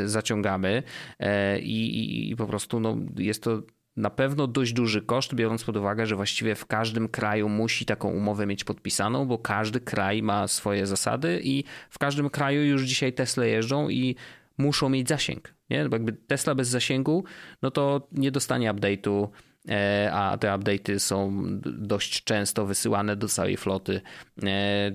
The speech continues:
t-, Tesla bez zasięgu nie ma dostępu, wiesz, no, do, do wszystkich usług, które są, e, no, onboardowych, mm, e, w samochodzie, więc podejrzewałem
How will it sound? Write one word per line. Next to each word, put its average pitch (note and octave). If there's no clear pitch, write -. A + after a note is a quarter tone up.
t-, A2+
Tesla A#2+
bez B2+
zasięgu B2+
nie C3
ma C3
dostępu, C3+
wiesz, C3+
no, A#2
do, A2+
do A#2+
wszystkich -
usług, A2+
które G#2+
są, G2+
e, F#2+
no, F#2+
onboardowych, G#2
mm, G2
e, F#2+
w -
samochodzie, F#2+
więc A2+
podejrzewałem C#3